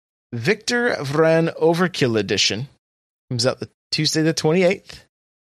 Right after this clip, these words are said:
Western eighteen forty-nine Reloaded comes out Wednesday the twenty-ninth. So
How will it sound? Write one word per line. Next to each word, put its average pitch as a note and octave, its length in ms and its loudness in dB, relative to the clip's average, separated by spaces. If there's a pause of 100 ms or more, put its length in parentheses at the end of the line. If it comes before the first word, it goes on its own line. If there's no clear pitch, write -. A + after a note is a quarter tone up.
(920)
Western A#2+ 760 0 (200)
eighteen G3+ 360 0
forty-nine D3+ 680 0
Reloaded A#2+ 600 2
comes C3 240 -2
out B2 200 0
Wednesday B2+ 680 0 (680)
the - 60 -12
twenty-ninth. A2 800 -2 (380)
So A#2+ 400 0